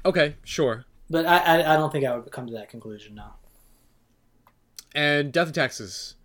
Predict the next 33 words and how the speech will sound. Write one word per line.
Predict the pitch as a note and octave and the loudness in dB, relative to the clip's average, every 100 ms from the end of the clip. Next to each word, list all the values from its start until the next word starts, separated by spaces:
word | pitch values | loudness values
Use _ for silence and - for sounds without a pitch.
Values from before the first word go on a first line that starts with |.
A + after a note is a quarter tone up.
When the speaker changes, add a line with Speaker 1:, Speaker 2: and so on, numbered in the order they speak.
| _ _ _ _ | _ _ _ _
Speaker 2:
Yep. | - C3+ - _ - | -6 -6 -6 _ -8
Speaker 1:
has | C3 C3+ - | 0 2 6
Speaker 2:
This | F#3+ - B2 | 4 6 2
Speaker 1:
been, | B2 | -2
Speaker 2:
list, | |
Speaker 1:
has | B2+ C3 | -8 -6
been | - | -2
Speaker 2:
yeah. | C#3 | -2
Speaker 1:
coming | C3+ D3 | -2 -4
back. | C#3 A2+ G#2 - _ _ _ _ | -2 -2 -4 -16 _ _ _ _
Speaker 2:
It | D3+ | -4
looks | D3 F3 F3 - | 2 2 2 2
normal | E3 D#3+ C3+ | 2 2 0
to | |
me. | C3 C3 C#3 C#3 - - - | -2 -2 -2 -4 -18 -20 -4
Restoration | C#3+ F#3 - D3 D3 - | 2 2 4 2 2 -2
Angel | B2 A2+ A2+ G#2+ | -8 -10 -12 -12
is | G#2 | -14
a | |
card | - B2 A2+ | -12 -10 -10
that | A#2 | -10
I'm | A#2 A#2 | -12 -10
not | A#2+ A#2 | -10 -10
used | A#2 | -8
to | - | -6
seeing | - A2 G#2+ | -6 -8 -16
in | G#2 | -20
there, | G#2+ G#2+ G#2 | -20 -20 -20
but | A2 _ _ _ _ _ _ _ _ _ - | -20 _ _ _ _ _ _ _ _ _ 0
Speaker 1:
No, | C#3+ | 0
Speaker 2:
uh, | D3+ - _ _ | 0 -6 _ _
Speaker 1:
uh, | D#3 | 0
the, | C#3+ C#3 B2+ | 4 4 2